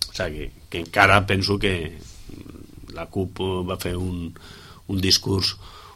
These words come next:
una miqueta pessimista, de si "nosaltres les presentarem", no, home, si les presentes i no parles i tal, potser, segurament, te-, et diran que no, però... Pensem que hi ha coses que,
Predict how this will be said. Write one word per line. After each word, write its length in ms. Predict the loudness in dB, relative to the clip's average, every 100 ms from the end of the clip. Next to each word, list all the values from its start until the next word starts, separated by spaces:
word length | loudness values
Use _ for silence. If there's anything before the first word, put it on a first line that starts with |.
| -6
una 120 | 0
miqueta 1200 | 0 2 0 0 2 2 2 0 0 0 -2 -6 -12 -20 -20 -20 -20 -20 -20 -20 -20 -20 -12 2
pessimista, 760 | 6 8 10 8 8 4 2
de 140 | 2 0
si 120 | -2
"nosaltres 400 | 0 0 0 0
les 120 | -2
presentarem", 500 | -2 -2 2 2 2
no, 120 | 0 -2
home, 140 | -2
si 120 | -4
les 100 | -8
presentes 480 | -4 -4 -4 -6 -10
i 140 | -10 -10 -12 -12 -12 -10
no 140 | 0
parles 460 | 2 4 2 -2 -2
i 80 | -2
tal, 240 | 0 0 -4 -10 -14 -18 -20 -20 -14
potser, 360 | -2 0 0 -2 -6 -12 -18 -20 -20 -16 -4
segurament, 560 | 2 8 10 8 4 -2 -6 -6
te-, 180 | 0 0 0 0 -2 -4 -10 -6
et 80 | -2
diran 220 | 0 0
que 160 | -2 -2
no, 140 | -2 -2
però... 240 | -6 -8 -10 -14 -14 -14 -14 -16 -18 -18 -20 -20 -12 0
Pensem 380 | 6 8 6 8
que 160 | 8
hi 140 | 10 8
ha 80 | 6
coses 300 | 2 2
que, 120 | 2